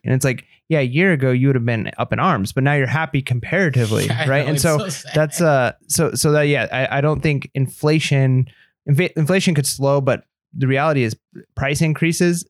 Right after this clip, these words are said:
Speaker 1: in some categories will go down. But I think, I think the reason why you can say that prices are so much more than they were in, than they were in the sixties and seventies, eighties, they don't go back down to the way they were in the eighties,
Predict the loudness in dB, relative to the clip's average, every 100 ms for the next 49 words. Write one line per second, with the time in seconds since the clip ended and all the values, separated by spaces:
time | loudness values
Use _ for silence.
0 | -6 -4 0 0 0 0 2 2 2 2
1 | 0 0 0 -2 -4 -2 -2 -4 -4 -2
2 | -2 -4 _ -20 _ _ -20 -20 _ _
3 | _ _ _ -4 0 2 4 4 2 0
4 | 0 -2 0 0 0 -2 -2 0 2 0
5 | 0 0 0 0 0 2 2 2 2 2
6 | 2 -2 -4 -6 -2 0 2 2 0 -2
7 | -4 -4 0 0 0 0 0 0 0 0
8 | -4 _ -4 -2 0 -2 -2 -2 -2 0
9 | 0 0 0 0 0 0 0 0 0 -2
10 | -4